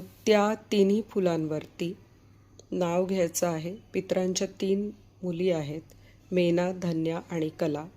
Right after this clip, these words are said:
त्यांची नावं घ्यायची आहेत आणि तुमची जी कुठली इच्छा पूर्ण होत नसेल ती पूर्ण झालेली बोलून हे तांदूळ, त्याचे तीन दाणे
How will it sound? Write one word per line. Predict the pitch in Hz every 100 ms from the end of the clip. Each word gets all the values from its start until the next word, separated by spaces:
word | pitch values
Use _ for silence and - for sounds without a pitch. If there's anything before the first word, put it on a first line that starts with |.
| -
त्यांची | - 175 -
नावं | 185 170 165
घ्यायची | 180 185 175 -
आहेत | 170 151 160 - -
आणि | 185
तुमची | 190 196 196 220
जी | 208 220
कुठली | 214 214 - 208 208
इच्छा | 190 - 185
पूर्ण | 185 196 196
होत | 185 175 -
नसेल | 165 - 165 160 -
ती |
पूर्ण | 175 - 190 185
झालेली | 185 175 175 170
बोलून | 175 185 156 147 160 - - - - - - -
हे | - 208
तांदूळ, | 208 196 180 180 190 143 139 - - - -
त्याचे | - 180 185
तीन | 185 185 175 180
दाणे | 175 170